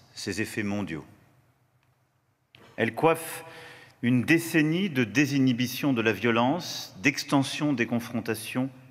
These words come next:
à tous les domaines. Elle marque aussi un saut sans précédent dans l'univers hybride, qui est certes aussi vieux que la guerre,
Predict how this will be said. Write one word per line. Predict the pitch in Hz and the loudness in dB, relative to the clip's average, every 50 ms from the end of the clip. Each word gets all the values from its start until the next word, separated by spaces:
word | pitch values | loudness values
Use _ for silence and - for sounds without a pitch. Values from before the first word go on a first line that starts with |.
| - _ - | -14 _ -10
à | 107 | -8
tous | - - 127 | -6 -4 -4
les | 113 113 | -2 -2
domaines. | 101 101 90 87 78 73 71 67 65 - _ _ _ _ _ _ _ _ _ _ _ _ _ _ _ _ _ _ _ _ _ _ _ _ _ _ _ _ _ _ _ _ _ _ _ _ _ _ _ _ _ _ _ _ _ _ _ _ _ _ _ _ _ | -2 -4 -4 -6 -8 -8 -10 -14 -16 -20 _ _ _ _ _ _ _ _ _ _ _ _ _ _ _ _ _ _ _ _ _ _ _ _ _ _ _ _ _ _ _ _ _ _ _ _ _ _ _ _ _ _ _ _ _ _ _ _ _ _ _ _ _
Elle | - 98 98 | -4 -2 0
marque | 104 107 110 110 - - - - - - - - | 2 2 2 2 0 -4 -8 -10 -10 -10 -10 -10
aussi | 110 98 - - - - 113 110 127 151 - - - - _ _ _ _ _ _ _ _ _ _ | -8 -6 -6 -6 -6 -6 -8 -8 -10 -12 -14 -18 -20 -20 _ _ _ _ _ _ _ _ _ _
un | 117 117 123 120 | 0 2 2 0
saut | - - - 147 139 135 127 131 | -2 -4 -2 0 0 0 0 -2
sans | 123 - - 156 160 156 | -4 -2 0 0 0 0
précédent | - - 143 131 - 147 123 120 135 135 123 | 0 -2 -2 0 0 0 2 2 2 2 4
dans | 117 113 | 2 2
l'univers | 110 110 113 110 107 95 107 107 90 | 2 2 2 0 2 2 2 2 2
hybride, | 98 - 98 95 101 110 143 147 143 - - - - - - _ _ _ _ _ _ _ _ _ _ _ _ _ _ _ _ _ _ - | 0 2 2 2 2 0 -2 -4 -4 -8 -18 -20 -20 -20 -20 _ _ _ _ _ _ _ _ _ _ _ _ _ _ _ _ _ _ -2
qui | - 135 | 0 2
est | 127 | 2
certes | 131 - - 165 - - - - - 117 101 92 - - - - - _ _ _ _ _ _ _ _ _ | 2 2 2 2 2 0 -4 -4 -2 -2 -2 -2 -6 -12 -20 -20 -20 _ _ _ _ _ _ _ _ _
aussi | - 104 - - 120 | -10 -8 -6 -6 -6
vieux | 98 101 127 151 143 | -2 0 0 0 0
que | - - 101 | 0 -2 -2
la | 92 85 | -2 -2
guerre, | 80 87 80 76 69 - | -2 -4 -4 -4 -6 -10